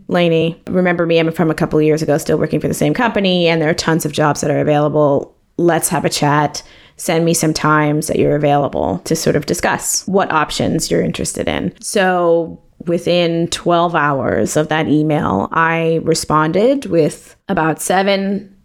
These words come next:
time options that we could discuss and have a chat, and left it at that. Didn't hear back from that person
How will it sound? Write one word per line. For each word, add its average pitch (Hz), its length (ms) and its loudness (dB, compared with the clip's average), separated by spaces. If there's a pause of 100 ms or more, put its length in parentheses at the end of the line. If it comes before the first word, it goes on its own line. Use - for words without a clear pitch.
(120)
time 175 400 0
options 165 800 0
that 151 400 -2
we 165 180 0
could 156 540 0 (140)
discuss - 720 -2 (140)
and 175 120 -2
have 175 140 0
a 147 40 0
chat, - 640 -2 (160)
and 180 1040 0 (120)
left - 240 -2
it 160 80 2
at 135 100 -4
that. - 320 -4 (720)
Didn't 220 240 2
hear 214 180 0
back 170 280 -2
from 165 120 -4
that 160 180 0
person 160 640 2